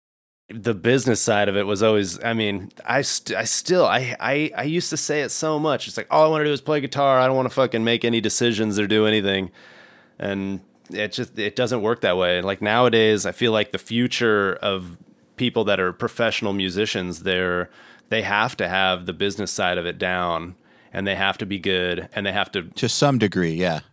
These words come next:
Speaker 1: Yeah, yeah. I mean, yeah, to s-, I mean, to, uh, to some extent. But it's also, I think, the love, like, the passion for what you're doing, like, it's still,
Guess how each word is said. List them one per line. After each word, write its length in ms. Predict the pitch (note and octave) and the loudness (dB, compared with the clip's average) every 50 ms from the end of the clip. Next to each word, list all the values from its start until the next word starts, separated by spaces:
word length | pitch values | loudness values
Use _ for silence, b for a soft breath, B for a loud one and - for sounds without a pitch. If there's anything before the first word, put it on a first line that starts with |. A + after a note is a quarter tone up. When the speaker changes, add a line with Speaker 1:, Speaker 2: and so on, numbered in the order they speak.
| _ - | _ -10
Speaker 1:
Yeah, 520 | - C#3+ C#3+ C3 A#2+ A#2 A2+ A#2+ C3+ B2+ A#2+ - - | -2 0 2 4 4 2 2 0 -2 -6 -10 -10 -4
yeah. 180 | - C3 A#2+ | -2 0 0
I 60 | A2+ D#3 | 2 4
mean, 140 | E3 D#3 | 4 6
yeah, 180 | D3 A#2+ F2+ F2 | 6 4 4 2
to 160 | - - - | -2 -2 -2
s-, 200 | B2 - - - | -2 -2 -2 -4
I 100 | - G#2 | -4 -4
mean, 280 | G2 G2 F#2+ F2+ G#2 - _ - | -2 -2 -4 -4 -6 -12 _ -12
to, 140 | - A2 - - - - _ - - | -12 -12 -12 -12 -18 -20 _ -18 -12
uh, 80 | - E2+ | -12 -12
to 120 | - - A#2 | -10 -10 -10
some 280 | - - B2 B2 A2+ | -8 -6 -4 -4 -4
extent. 540 | A2 G#2+ - - - A2 G#2+ G#2 G#2 G2 - _ _ _ - | -4 -6 -8 -8 -6 -2 -2 -2 -2 -2 -6 _ _ _ -2
But 100 | C3+ B2 | -2 0
it's 100 | A#2 - | 2 2
also, 240 | D3+ D3 - - C3 | 2 2 2 2 -2
I 60 | A2 | -2
think, 220 | - C3 B2 F2+ | 0 -2 -4 0
the 120 | - G#2+ F#2+ | 0 0 0
love, 540 | F#2+ G2 F#2+ G2+ G2+ G2+ F#2+ E2+ - - - - | 2 2 4 4 4 4 2 -2 -6 -14 -12 -6
like, 320 | - G2 G2 F#2+ - - | -4 -4 -4 -4 -4 -6
the 80 | - F#2+ | -8 -8
passion 580 | - - - B2 A2+ A2 G#2+ - - G#2+ F#2+ | -6 -2 0 2 2 2 2 0 -2 -4 -6
for 160 | F#2 - A2 | -6 -4 -4
what 160 | G2+ G2+ - - | -2 -2 -2 -2
you're 160 | F#2+ F#2 F2+ | -2 -4 -4
doing, 560 | F2 F#2+ F#2+ F#2+ G2 F#2 F2+ F2 F#2 F#2 F2+ | -2 -2 0 0 0 0 -2 -4 -6 -8 -6
like, 280 | F#2+ F#2+ F#2 F2+ - - B B B B B | -6 -6 -6 -6 -8 -14 B B B B B
it's 140 | - G2 F#2 | -10 -8 -6
still, 580 | - - - - B2+ B2 A#2 G#2+ G2+ F#2+ - - | -6 -4 0 2 4 4 4 4 2 0 -2 -6